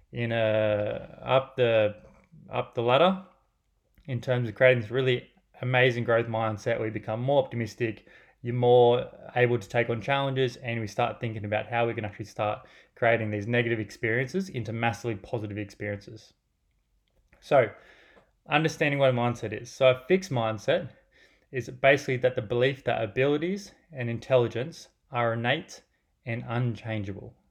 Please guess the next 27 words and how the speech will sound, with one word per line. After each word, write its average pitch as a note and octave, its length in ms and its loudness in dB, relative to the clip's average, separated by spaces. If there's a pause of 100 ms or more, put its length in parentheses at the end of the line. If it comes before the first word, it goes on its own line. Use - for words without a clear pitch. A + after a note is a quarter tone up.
(720)
So A#2+ 260 4
this C#3 220 -2
is D#3+ 80 -6
basically C#3 420 2
when B2 200 -2
you A2 120 -2 (120)
assume B2+ 720 -4
that G#2+ 320 -2 (580)
what B2 480 2 (320)
you're, A#2+ 400 4
you've A#2+ 160 0
been G#2+ 140 -2
given, B2+ 580 -2
like, G#2 160 -8
genetically, A#2 600 -2
or G2 260 2 (340)
just B2+ 140 -4
the B2 80 -2
situation B2 600 2
you're A2+ 160 -2
in, B2+ 240 0
the F#2+ 80 -4
town A#2 320 -2
that A2+ 60 -8
you're A2 140 -4
in, A2 240 -4
the G2 180 -4